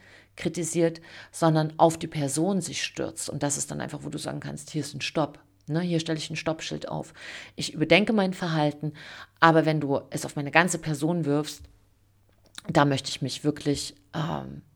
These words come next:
ja, w-, möchte ich wirklich sagen, hier ist ein Stoppschild und das darfst du dann auch. Und, ähm, ja, da fällt mir jetzt, <laughs> ich glaube, da mache ich jetzt noch einen dritten Teil, weil jetzt kommen wir nämlich schon in diesen Bereich, was gibt es denn für Kritik- und Konflikttypen?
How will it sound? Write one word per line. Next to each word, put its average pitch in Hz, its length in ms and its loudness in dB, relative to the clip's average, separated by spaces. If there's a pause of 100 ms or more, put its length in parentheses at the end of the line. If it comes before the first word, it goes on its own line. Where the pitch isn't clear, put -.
(420)
ja, 151 240 6
w-, 151 60 -4
möchte 147 280 -2
ich - 40 -8
wirklich 147 180 -4
sagen, 143 160 0
hier 139 160 -4
ist 147 100 -4
ein 147 40 -2
Stoppschild - 500 2
und - 80 -6
das 135 120 -2
darfst 131 280 0
du 110 40 -10
dann 104 180 -8
auch. 104 240 -12 (880)
Und, 156 460 6 (100)
ähm, 139 440 -2 (720)
ja, 147 160 2
da 143 80 -6
fällt 156 220 -2
mir 156 80 -2
jetzt, - 200 -6 (360)
<laughs> - 0 -
ich - 400 8
glaube, 170 220 12
da 156 80 10
mache 165 160 8
ich 175 40 -4
jetzt 170 140 -2
noch 175 100 8
einen 156 160 0
dritten 233 380 4
Teil, 170 300 10 (340)
weil 156 160 10
jetzt 180 160 8
kommen 185 160 4
wir 185 40 8
nämlich 170 300 4
schon 180 140 6
in 170 60 2
diesen 160 240 2
Bereich, 156 360 6 (260)
was 165 180 4
gibt 208 180 0
es - 120 -2
denn 180 180 4
für 165 400 6 (400)
Kritik- 220 500 2
und 165 180 0
Konflikttypen? 165 1160 4